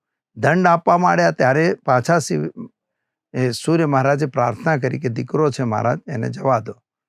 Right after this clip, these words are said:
કંઈક બીજું દંડ આપો." એટલે એમણે પોતે શિષ્ય બનાવી અને એને સોંપી દીધું કે, "જા, ગામમાં જે લોકો ખોટું કરતા હોય, અત્યાચાર કરતા હોય,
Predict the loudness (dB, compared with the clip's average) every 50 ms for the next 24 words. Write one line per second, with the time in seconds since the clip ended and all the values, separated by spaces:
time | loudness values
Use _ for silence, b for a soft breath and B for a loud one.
0 | _ _ _ _ _ _ _ _ _ -4 -4 -4 -4 -4 -4 -2 0 0 0 2
1 | 2 2 2 2 0 -2 -2 -6 _ -20 -14 -12 -10 -6 -2 -2 -2 0 -2 -4
2 | -4 -4 -4 -4 -4 -4 -6 -6 -6 _ -4 -4 -4 -6 -8 -18 -20 -20 -20 _
3 | -10 -2 0 0 0 0 -2 -4 -2 0 0 0 0 -2 -2 -4 -6 -8 -10 _
4 | _ _ _ _ _ _ _ -4 -2 -2 0 0 0 0 0 -2 0 0 0 0
5 | 0 0 -2 -2 -2 -2 -2 -2 -2 -2 -4 -2 0 0 0 0 0 0 0 0
6 | 0 0 -2 -2 -2 -2 -6 _ _ _ _ _ _ _ -10 -2 0 2 2 2
7 | 2 0 0 -2 -4 -4 -2 -2 -4 -4 -2 -4 -6 -6 -6 -10 -10 -8 _ -4
8 | -4 -2 -2 -2 -2 -2 -2 -2 -4 -4 _ -6 -6 -6 -4 -6 -6 -6 -6 -6
9 | -8 _ -10 -10 -10 _ -8 -6 -6 -6 -4 -4 -4 -4 -6